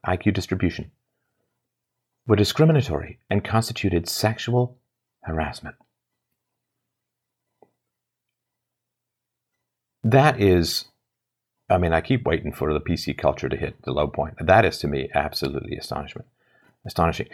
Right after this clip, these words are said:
Now, they do have, of course, the challenge that there was a lot of science and literature and reference and so on, right? Notwithstanding, notwithstanding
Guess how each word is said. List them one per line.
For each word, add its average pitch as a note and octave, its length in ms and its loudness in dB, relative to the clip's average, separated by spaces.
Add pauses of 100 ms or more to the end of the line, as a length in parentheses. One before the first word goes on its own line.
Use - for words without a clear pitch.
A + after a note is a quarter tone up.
(140)
Now, C#3+ 160 8
they C3+ 80 10
do G3+ 140 8
have, E3+ 200 8
of D3+ 100 4
course, C3+ 200 6
the - 60 0
challenge A2+ 560 2
that F#2 180 6
there D#2+ 160 6
was D#2+ 160 2
a D#2 40 2
lot - 180 2
of - 60 -10
science - 440 4
and C#2+ 400 -4
literature G#2 500 4
and D2 260 0
reference G2+ 380 4
and - 80 -6
so C#2+ 140 0
on, - 140 -8
right? A2+ 180 0 (1300)
Notwithstanding, E3 1040 6 (2500)
notwithstanding A2+ 1400 2